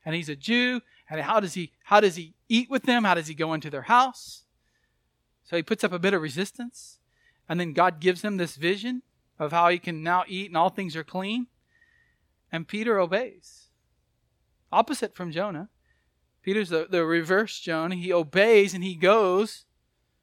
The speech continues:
and preaches the gospel. And Cornelius and his household is converted.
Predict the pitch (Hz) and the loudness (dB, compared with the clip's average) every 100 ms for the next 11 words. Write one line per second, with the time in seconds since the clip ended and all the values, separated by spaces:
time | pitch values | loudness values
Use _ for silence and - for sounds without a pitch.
0 | _ _ _ _ _ _ 170 180 180 165 | _ _ _ _ _ _ -8 -6 -8 -12
1 | - 202 - 180 175 180 185 - 156 160 | -8 -8 -6 -6 0 2 2 -4 -4 -4
2 | 160 _ _ - 196 185 208 220 220 175 | -4 _ _ -2 0 2 4 4 2 -4
3 | 175 - 196 214 180 165 165 - 180 175 | -8 -2 -2 -2 -4 -4 -4 -8 -6 -6
4 | 233 | -6